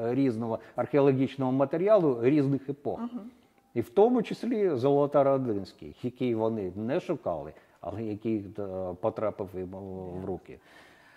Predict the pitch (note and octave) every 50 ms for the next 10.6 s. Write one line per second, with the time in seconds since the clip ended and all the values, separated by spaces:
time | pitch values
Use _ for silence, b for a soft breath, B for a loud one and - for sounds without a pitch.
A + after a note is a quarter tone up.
0 | B B B - G#3+ C4 D#4+ E4+ - D4+ C#4+ C#4 A#3 A3+ - B3+ G3+ B3 A#3 -
1 | - D#4 F#4 G4 - D#4+ D4 D#4+ E4 D#4+ D4 C4 B3 C4 C4+ C4+ C4+ - - -
2 | A#3 A3 A3 A3 A3 A#3+ B3 B3+ B3 A#3 F3 G3+ G3 A3+ A3+ - D#4 D#4+ B3 A#3+
3 | A#3 A3 A3+ - - A3 G#3 G3+ G3+ G#3 G3+ G3+ G3+ - A3+ A#3 C4+ C4 A#3+ A3+
4 | G#3+ G#3+ - - C#4+ C#4 C4+ - A#3+ A#3 B3 C4 A#3+ A#3 A3+ G3+ G#3+ G3 G3 G3+
5 | G3+ G3 A3 B3 G#3+ - G#3 G3+ G#3 G#3 G3+ G3 G3 G3 F#3+ F#3+ F#3 F#3+ F3+ F3+
6 | F3+ F3 E3 D#3+ D#3+ D#3+ D#3 C#3+ A2+ C#3 - D3+ D#3 E3 - F#2 C#3 E3+ E3 D#3
7 | E3 F3 E3 G3 A#3 D#4 F#4 F#4 E4 B3 A#3+ - G#3+ G3 G3 G3 - A#3 B3 C4
8 | C#4 C#4 B B B B B B F#3 G3+ G3+ G3 G#3+ B3 B3+ A3 - F3+ - -
9 | A3 F#3+ F#3+ - F3 - G3 F#3+ F3 - G3 F3+ - F3+ - G3+ F#3 E3 - -
10 | G3 F3 F3 F#3 G3 G3+ F3+ D#3 D#3 - E3